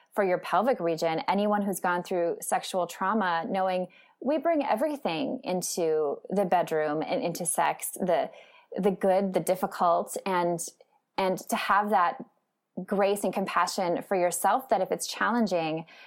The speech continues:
that there can be so many reasons. What would you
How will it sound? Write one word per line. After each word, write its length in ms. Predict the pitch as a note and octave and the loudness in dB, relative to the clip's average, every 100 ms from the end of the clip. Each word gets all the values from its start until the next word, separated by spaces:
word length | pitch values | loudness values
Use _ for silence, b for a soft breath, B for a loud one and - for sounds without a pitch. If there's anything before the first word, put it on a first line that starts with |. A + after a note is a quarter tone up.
| B | B
that 140 | G3 F#3 | 0 2
there 140 | F#3 | 2
can 180 | F3+ F#3 | 2 0
be 360 | F3 D#3+ D#3+ - _ _ _ - | 2 2 0 -2 _ _ _ -8
so 220 | - G#3+ | 0 2
many 220 | A3 G3 | 2 2
reasons. 800 | F3 G#3 C4 F#3 D#3 D#3 E3 - b b b b _ _ _ _ _ | 2 2 2 0 0 -2 -4 -8 b b b b _ _ _ _ _
What 200 | G#3 C4 | 0 2
would 120 | E4 D#4 | 2 0
you 440 | D#4+ D4+ B3+ | 2 2 0